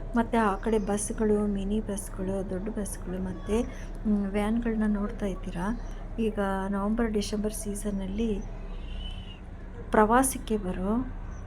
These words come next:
ಸ್ಕೂಲ್ ಮಕ್ಕಳ ಸಂಖ್ಯೆ ಅಂತೂ ಜಾಸ್ತಿನೇ ಇರುತ್ತೆ. ಆ, ಬೇರೆ ಬೇರೆ ಊರುಗಳಿಂದ ಎಲ್ಲ ಮಕ್ಕಳನ್ನ ಪ್ರವಾಸಕ್ಕೆ ಅಂತ ಕರ್ಕೊಂಬಂದಿರ್ತಾರೆ. ಈ ವಿಡಿಯೋ ನಿಮಗೆ ಇಷ್ಟ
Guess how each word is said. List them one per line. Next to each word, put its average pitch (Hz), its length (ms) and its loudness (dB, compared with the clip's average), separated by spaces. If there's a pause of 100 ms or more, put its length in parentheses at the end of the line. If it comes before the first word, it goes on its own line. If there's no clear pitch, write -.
(140)
ಸ್ಕೂಲ್ 254 460 4
ಮಕ್ಕಳ 202 280 2
ಸಂಖ್ಯೆ 202 420 -2
ಅಂತೂ 196 200 0
ಜಾಸ್ತಿನೇ 208 760 0 (340)
ಇರುತ್ತೆ. 196 760 0 (180)
ಆ, 202 100 2
ಬೇರೆ 214 320 6
ಬೇರೆ 220 220 2
ಊರುಗಳಿಂದ 208 640 2
ಎಲ್ಲ 190 220 -2
ಮಕ್ಕಳನ್ನ 190 460 0 (400)
ಪ್ರವಾಸಕ್ಕೆ 208 600 2
ಅಂತ 190 140 -4
ಕರ್ಕೊಂಬಂದಿರ್ತಾರೆ. - 1160 -4
ಈ 302 160 8
ವಿಡಿಯೋ 185 440 4
ನಿಮಗೆ 185 500 2
ಇಷ್ಟ - 380 -4